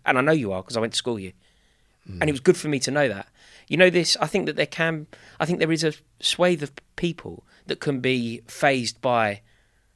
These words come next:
Speaker 1: a posh accent or a privileged accent.
Speaker 2: Mm.
Speaker 1: I got that out of my system very young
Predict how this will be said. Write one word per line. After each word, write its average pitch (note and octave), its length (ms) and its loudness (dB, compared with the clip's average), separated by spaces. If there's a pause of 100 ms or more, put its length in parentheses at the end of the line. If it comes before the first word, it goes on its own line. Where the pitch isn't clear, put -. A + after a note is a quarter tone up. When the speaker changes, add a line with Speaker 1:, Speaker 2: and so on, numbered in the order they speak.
(880)
Speaker 1:
a - 40 -6
posh - 280 -2
accent - 400 -6 (680)
or A#2 260 6
a G#2 600 2 (140)
privileged A2 720 -2 (720)
accent. G2+ 420 -4 (100)
Speaker 2:
Mm. G#2 260 -6 (1200)
Speaker 1:
I C#3+ 100 0
got - 200 -2
that C#3+ 120 0
out C3+ 140 0
of B2+ 60 -4
my A#2 80 -4
system A2+ 340 -4
very C#3 240 -2
young F2+ 280 -12